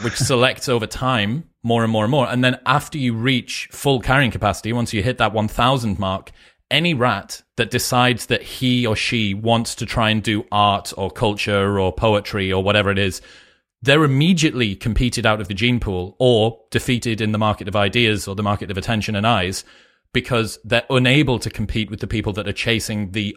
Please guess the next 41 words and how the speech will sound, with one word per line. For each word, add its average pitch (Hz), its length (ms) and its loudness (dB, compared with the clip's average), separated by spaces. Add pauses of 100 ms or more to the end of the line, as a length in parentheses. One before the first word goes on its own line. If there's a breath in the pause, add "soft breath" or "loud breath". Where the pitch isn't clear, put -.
only 135 460 4
thing 113 380 0
that 104 140 -4
really, 113 400 0
really 135 360 2
matters 110 400 0
in 101 80 -2
terms 104 260 -2
of 101 80 -4
survival 104 380 0
and 98 100 -2
reproduction. 101 560 -4
And - 380 -14
I - 80 4
kind 139 200 2
of 117 60 -2
see 113 220 0
something 104 320 -4
similar 104 320 0
here, 95 260 0
that 101 160 -4
it 104 160 -8
does 131 160 2
become 117 260 -2
a 104 60 -2
race 104 240 2
to - 80 -8
the 101 80 -4
bottom 101 240 -2
of 95 120 -6
the 98 80 -8
brainstem. 107 640 0 (460 soft breath)
If 113 160 -4
you, 123 260 0
if 117 200 -4
you 123 100 0
decide 127 540 0
to - 280 -8
do 110 440 0 (1600 soft breath)
less 120 680 0
partisan 101 800 0